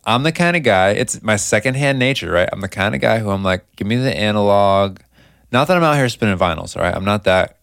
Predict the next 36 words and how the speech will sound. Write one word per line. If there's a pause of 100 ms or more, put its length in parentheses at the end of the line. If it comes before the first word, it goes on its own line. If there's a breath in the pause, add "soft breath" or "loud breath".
(260)
not
that
dedicated
to
the
cause, (120)
but
I, (800)
but
I (100)
am
a
little
bit
more
tactile,
hands-on.
I'm
like,
"Show
me
the
human
originality." (800 loud breath)
And, (1700)
you
know,
it
comes
with
ineffici-,
it
comes
with
inefficiency,
but